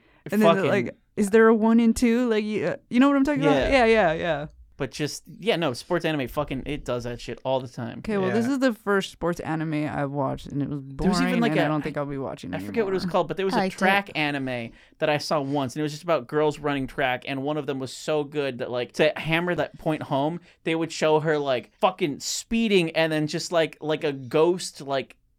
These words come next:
Speaker 2: sh-, a, the ghost of, like, a train that she's running by, just to give you a
Speaker 3: <laughs>
Speaker 2: idea of how fast she's fucking running.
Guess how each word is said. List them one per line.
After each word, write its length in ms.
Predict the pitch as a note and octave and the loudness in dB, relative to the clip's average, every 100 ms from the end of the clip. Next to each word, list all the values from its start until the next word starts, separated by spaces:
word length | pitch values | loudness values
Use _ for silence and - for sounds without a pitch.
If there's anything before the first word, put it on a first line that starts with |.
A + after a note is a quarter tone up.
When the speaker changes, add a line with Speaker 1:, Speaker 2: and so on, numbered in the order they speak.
| - | -18
Speaker 2:
sh-, 180 | - - _ C3+ | -16 -16 _ -10
a, 100 | C3+ - _ | -10 -14 _
the 120 | D#3 D3+ | -4 0
ghost 400 | D3 E3+ F3+ D#3+ | 4 4 2 -2
of, 80 | |
like, 160 | D#3 D3 | -2 -2
a 60 | C3+ | -6
train 680 | - - D#3 D3 C3+ C3 | -10 -4 0 0 0 0
that 140 | A#2 - | -2 -4
she's 220 | - B2+ | -6 -4
running 300 | C3+ C3 B2+ | -2 -2 -2
by, 280 | A#2+ A#2+ A2+ - - - | -4 -4 -8 -14 -20 -10
just 180 | D#3+ - | -8 -6
to 60 | |
give 320 | D3 C3+ G#3 | -6 -2 -2
you 160 | F#3+ F3+ | 4 4
a 100 | D#3 C#3+ D3+ A3 | 4 -2 -6 -4
Speaker 3:
<laughs> 40 | - | 2
Speaker 2:
idea 320 | F3+ F3+ A3 | 4 6 4
of 60 | E3 | 4
how 160 | F#3 | 2
fast 500 | F3 - A3 A3 - | 2 4 6 6 2
she's 240 | - G3 - | -2 -4 2
fucking 400 | A#3 A3 - F3 | 4 6 4 4
running. 520 | G3+ F#3+ D3 - | 8 8 6 4